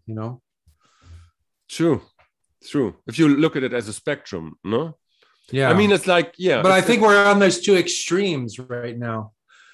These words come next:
Speaker 1: So, so there's extreme irrational new age religion on one, one, 'cause it's interesting, actually, is, is there was, I, I just read something about studies, is, is that the studies where they've, they have no religion, where re-, you know, Christianity is, is,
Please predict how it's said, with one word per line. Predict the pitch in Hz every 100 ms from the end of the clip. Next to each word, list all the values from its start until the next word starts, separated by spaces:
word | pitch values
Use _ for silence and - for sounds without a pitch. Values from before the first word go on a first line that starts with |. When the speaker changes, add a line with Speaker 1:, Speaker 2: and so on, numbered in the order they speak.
| _
Speaker 1:
So, | - 170
so | - 170
there's | 165 165
extreme | 160 - - 190 190
irrational | 180 160 160 156 - - 143 143 143 135 123 _ _ _ _ _ _ -
new | 165 165
age | 156 139
religion | 135 139 160 151 131 131
on | 135 131
one, | 143 156 151 -
one, | 131 147 139
'cause | - - - - _ _
it's | 165 - 185 214
interesting, | 247 262 - 165
actually, | 151 147 160 151
is, | 147 135
is | 143 135
there | 135 147
was, | 139 - 143
I, | 143 143
I |
just | 160 170
read | 170 151
something | 156 143 143
about | 131 113
studies, | - 147 151 135
is, | 127 120
is | 127 123 117
that | 123 - _ _ -
the | 135
studies | - 185 175 147
where | 160
they've, | 151 143 135 127
they | 139 123
have | 151 175
no | 160
religion, | 123 117 117 117 127
where | 123 120
re-, | 123 127
you | 127
know, | 120
Christianity | - 135 - 123 123 120
is, | 117 113 -
is, | 117 110